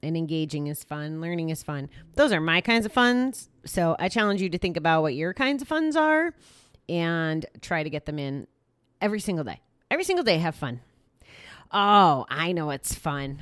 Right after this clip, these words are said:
<laughs> And you can do this one pretty easy. You can make yourself a little playlist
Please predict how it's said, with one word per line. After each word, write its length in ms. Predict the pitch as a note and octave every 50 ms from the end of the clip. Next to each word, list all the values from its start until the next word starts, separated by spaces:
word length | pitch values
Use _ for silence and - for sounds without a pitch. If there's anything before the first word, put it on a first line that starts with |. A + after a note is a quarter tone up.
| D#3 -
<laughs> 120 | - -
And 300 | F#3 F3 F#3+ F#3 F#3+ G3
you 100 | G3+ F#3+
can 160 | - G#3+ F#3
do 180 | D#3+ G3+ G#3+ G#3+
this 320 | D#3+ E3 D#3+ D#3+ - -
one 180 | E3 D#3 D3+ D3+
pretty 280 | - E3 E3 D#3+ E3
easy. 500 | F3+ F#3+ F#3+ F3+ E3 D3+ D3+ C#3 C#3 D3 - _ _ _ _ _ - - - - - - - - - - -
You 360 | - E3 F#3 G3+ G#3+ A#3 B3+
can 200 | A#3 - A#3 F#3
make 180 | F3+ F3+ F#3 E3+
yourself 380 | G#3 A3 - G#3+ G#3 G#3+ - A#3
a 40 |
little 300 | A#3+ B3+ C4 C#4+ D4 D#4+
playlist 920 | C4 - D#4+ C#4+ C4 G#3 F3 D#3 D3+ D3+ D3+ E3 E3+ - - - - -